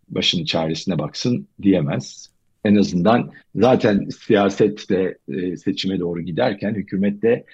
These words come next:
işte "Biz işte iki ayda iki yüz bine yakın iha-, e,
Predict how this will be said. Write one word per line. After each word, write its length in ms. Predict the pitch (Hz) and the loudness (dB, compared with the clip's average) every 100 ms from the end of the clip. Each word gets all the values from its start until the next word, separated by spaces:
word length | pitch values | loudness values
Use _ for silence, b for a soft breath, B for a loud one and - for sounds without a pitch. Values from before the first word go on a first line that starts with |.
| B - | B -12
işte 240 | - 95 | -2 0
"Biz 340 | 98 98 - _ - | 0 -4 -14 _ -14
işte 280 | - 95 95 - - - | -6 -4 -4 -8 -14 -12
iki 220 | 104 - | -4 -2
ayda 220 | 90 87 | 0 0
iki 260 | 101 - 101 | -2 -2 -2
yüz 220 | 92 90 | -2 -4
bine 160 | 92 92 | -8 -6
yakın 440 | 82 - 101 92 b b _ | -8 -6 -6 -6 b b _
iha-, 320 | - 98 101 95 | -4 -4 -4 -4
e, 180 | - | -6